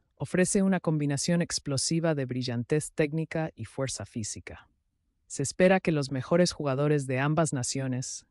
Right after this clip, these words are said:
incluidas superestrellas como Lionel Messi y Sergio Ramos,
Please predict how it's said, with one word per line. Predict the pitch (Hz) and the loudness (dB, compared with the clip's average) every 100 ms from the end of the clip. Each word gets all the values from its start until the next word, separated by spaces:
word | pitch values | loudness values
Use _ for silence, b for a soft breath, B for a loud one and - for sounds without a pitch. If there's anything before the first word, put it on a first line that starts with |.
| _ | _
incluidas | 135 131 135 151 156 | -8 -4 -2 2 2
superestrellas | - 139 127 107 - 151 156 156 - | 0 -4 -4 -4 0 2 2 0 -2
como | 123 117 | -4 -4
Lionel | 117 131 131 127 | -4 -2 -2 0
Messi | 139 143 - 151 | 0 0 -2 -6
y | 113 | -6
Sergio | - 143 - 127 | -4 -4 -4 -2
Ramos, | 139 160 160 139 - | 0 2 0 -4 -10